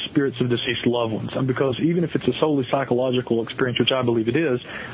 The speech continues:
I'm interested in what other kinds of phenomenon might occur. And, uh, and I'll interject briefly that, you know, I hope in the future to be able to work more, you know, along those lines, is to try and,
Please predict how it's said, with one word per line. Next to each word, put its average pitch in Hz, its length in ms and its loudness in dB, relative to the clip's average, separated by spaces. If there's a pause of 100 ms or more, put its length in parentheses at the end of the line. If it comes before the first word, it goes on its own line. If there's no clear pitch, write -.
I'm 131 160 2
interested 151 420 0
in 123 140 -2
what 131 220 -2
other 143 220 2
kinds 123 360 0
of 113 100 0
phenomenon 113 540 0
might 113 280 0
occur. 117 480 -2 (400)
And, 117 260 0
uh, 117 40 2
and 117 160 0
I'll 120 160 0
interject 135 440 0
briefly 135 420 0
that, 117 140 0
you 123 120 0
know, 120 120 0
I 120 100 0
hope 165 360 -2
in 131 140 2
the 117 60 0
future 135 520 0
to - 160 -2
be 127 180 0
able 127 200 0
to 127 100 0
work 147 400 0
more, 117 300 2 (460)
you 139 120 -2
know, 123 100 2
along 123 240 0
those 113 160 0
lines, 123 400 0
is 107 80 -4
to - 100 -14
try 127 220 0
and, 113 160 -4